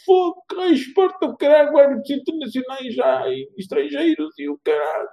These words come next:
não sei o quê." Pá, oh, epá, num campeonato normal, num campeonato normal, quatro pontos não era nada. Até porque eles ainda têm que, eles e nós ainda temos que ir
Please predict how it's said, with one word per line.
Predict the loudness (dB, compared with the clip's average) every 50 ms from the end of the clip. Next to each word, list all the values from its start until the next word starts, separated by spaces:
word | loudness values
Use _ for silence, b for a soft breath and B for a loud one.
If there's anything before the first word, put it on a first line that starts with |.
| -16 -10 -10
não | -10 -8
sei | -8 -10 -12
o | -12
quê." | -14 -16 -20 _ b b b b b b
Pá, | 0 0 0 2 0
oh, | -2 -2 -2 -6 -12 -20 _ _ _ _ _ _ _ _ _ _ _ -12
epá, | -10 -10 -10 -12 -16 -18 -20 _ _ _ _ _ _ B B B B B B B B B _ _ _ _ _ _ _ _ _ _ _ _ _ _ _ _ _ _ _ _ 0
num | 4 4 4 6
campeonato | 6 4 4 6 6 6 6 6 4 2 0 0 2
normal, | 4 4 4 4 4 4 4 4 4 2 2 -2 -6 -10 _ _ _ _ _ _ _ _ _ _ _ _ _ _ _ _ -2
num | 0 0 2
campeonato | 4 4 2 2 0 -2 -2 -4 -8 -8 -4
normal, | -2 0 0 0 0 0 -2 -2 -2 -2 -2 0
quatro | 0 0 0 0 -6 -10 _
pontos | -6 -4 -4 -6 -8 -6
não | -4 -2 0
era | 0 0 -2 -2
nada. | -4 -2 -2 -2 -2 -4 -6 -10 -12 -16 _ _ _ _ _ _
Até | -12 0 2 4 4
porque | 4 0 -6 -8 -4 -4
eles | -4 -4 -4 -6
ainda | -8 -8 -8 -6
têm | -6 -6 -6 -6 -8
que, | -10 -12 -12 -12 -12 -12 -10 -8 -8 -8 -8 -8 -10 -10 -10 -12 _ _ _ _
eles | -10 -8 -4 4 6 8 8 6 6 2
e | 0
nós | 2 2 2 2 2
ainda | 0 -4 -8 -6
temos | -6 -6 -6 -6
que | -8 -12 -10
ir | -8 -8